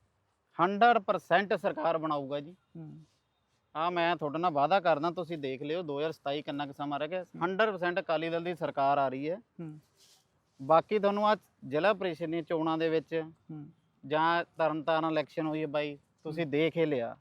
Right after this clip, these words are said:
Speaker 2: ਹੂੰ।
Speaker 1: ਲੋਕਾਂ ਦਾ ਫਤਵਾ ਮਿਲ ਰਿਹਾ ਜੀ।
Speaker 2: ਹੂੰ।
Speaker 1: ਲੋਕ ਅਕਾਲੀ ਦਲ ਨੂੰ ਪਿਆਰ ਕਰਦੇ ਨੇ,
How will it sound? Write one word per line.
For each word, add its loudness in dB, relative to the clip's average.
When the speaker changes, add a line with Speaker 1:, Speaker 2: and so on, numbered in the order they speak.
Speaker 2:
ਹੂੰ। -10
Speaker 1:
ਲੋਕਾਂ 0
ਦਾ 4
ਫਤਵਾ -2
ਮਿਲ -4
ਰਿਹਾ -4
ਜੀ। -14
Speaker 2:
ਹੂੰ। -12
Speaker 1:
ਲੋਕ 2
ਅਕਾਲੀ 0
ਦਲ 0
ਨੂੰ -8
ਪਿਆਰ 0
ਕਰਦੇ -2
ਨੇ, -4